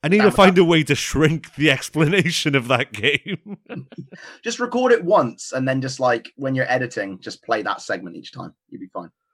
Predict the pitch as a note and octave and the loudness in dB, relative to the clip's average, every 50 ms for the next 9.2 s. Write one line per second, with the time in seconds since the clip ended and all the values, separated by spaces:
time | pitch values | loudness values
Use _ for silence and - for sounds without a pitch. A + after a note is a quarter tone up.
0 | _ _ _ _ _ - E3 F#3 G3 E3 G3+ A#3 - - - _ - E3 A#2 E3+ | _ _ _ _ _ 0 0 2 2 2 0 -2 -2 -4 -10 _ -8 -6 -2 -2
1 | E3 F3 E3+ D#3+ E3 D3 C#3+ - - C3 B2+ A2+ - C#3 B2+ - - - B2 A2 | -2 -2 0 0 0 0 0 -2 -6 -8 -8 -4 -2 -2 -2 -2 -4 -4 -2 0
2 | A#2+ A#2 A2+ A2 - - - A2 A2 G#2+ G#2+ G#2+ G#2+ G#2 G#2 A2 B2 A#2 - - | 0 0 0 -2 -4 -6 -6 -2 -2 0 0 -2 -2 0 0 0 -2 -2 -4 -6
3 | A#2+ G#2+ F2+ - _ F#2 F#2+ E2+ F#2 F2 - G2 F#2 F#2 - F#2+ - - F2+ E2+ | -6 -6 -6 -6 _ -8 -6 -6 -6 -4 -4 -4 -4 -4 -6 -8 -10 -8 -8 -8
4 | E2+ E2+ D2+ - - G2 G#2+ G#2+ G#2 G#2 A2+ A2+ A2+ G#2+ - _ _ _ _ _ | -8 -10 -10 -10 -8 -4 -2 -2 0 0 -2 -2 -4 -6 -8 _ _ _ _ _
5 | _ _ _ _ _ _ _ _ A#2 G#2+ - - C3+ A#2 - - - F3 F3 - | _ _ _ _ _ _ _ _ -4 -2 0 2 0 0 0 -2 -2 -2 -2 0
6 | - F#3 F3+ E3+ E3+ D3 D3 D#3+ D#3 B2 G#2 F2 E2+ D#2+ D#2 - F#2 G2 F#2+ F2+ | 2 2 2 2 0 -2 2 2 4 4 4 2 -2 -6 -8 -2 0 2 2 2
7 | E2+ D#2+ D#2+ D#2+ D#2+ - - - E3+ C3+ - - D#3+ F3 - _ - E3 C3+ - | 2 0 -2 -4 -6 -8 -10 -12 -12 -12 -10 -10 -10 -10 -10 _ -10 -10 -10 -10
8 | - - C#3+ C3+ _ _ - D3 C3+ D#3 E3 F#3 F#3+ G3+ G3+ G3 E3+ G#3+ A3 G#3 | -12 -14 -14 -14 _ _ -14 -10 -10 -8 -6 -2 0 0 0 0 0 -4 -4 -2
9 | C#4+ D#4+ D#4 G3 | -2 -4 -4 -6